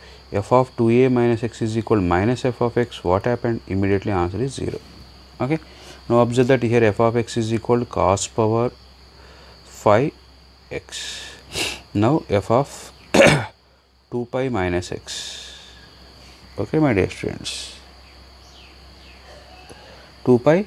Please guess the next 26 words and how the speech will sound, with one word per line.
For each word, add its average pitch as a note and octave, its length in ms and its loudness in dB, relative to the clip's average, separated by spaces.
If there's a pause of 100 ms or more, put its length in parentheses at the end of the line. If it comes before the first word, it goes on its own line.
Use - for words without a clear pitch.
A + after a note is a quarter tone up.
(180)
minus F#2+ 560 -2
x. - 440 -12
What C3 220 -4
happened? B2+ 380 -2
Cos G#2 280 2
of C#3+ 220 0 (680)
three A2+ 140 2
sixty C3 420 -2
minus F#2+ 420 0
theta, - 360 -6 (320)
that G2 180 0
equal G#2 380 0
to G#2+ 180 0 (1600)
cos G2+ 320 2
of C#3+ 160 2 (2000)
five B2 340 2 (420)
two G#2 240 -2
pi C3 180 -2
minus F#2 460 -2
x. - 600 -12 (1160)
Okay. D3 300 -4 (2000)
Okay, D#3+ 260 2
this A2+ 200 2
is A2 180 2
equal F#2 320 4
to, G2 160 -6